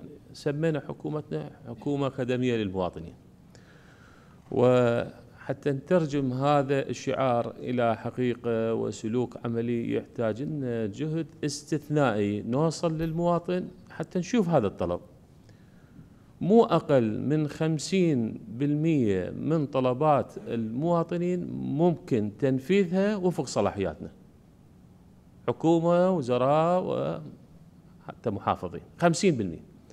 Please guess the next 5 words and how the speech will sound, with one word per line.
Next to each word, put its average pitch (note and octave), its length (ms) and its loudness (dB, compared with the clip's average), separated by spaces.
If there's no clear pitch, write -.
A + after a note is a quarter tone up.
يعني، A#2 360 2
إذا B2+ 160 2
كان A#2+ 260 0
هناك A#2+ 480 -2
منفذ B2 520 0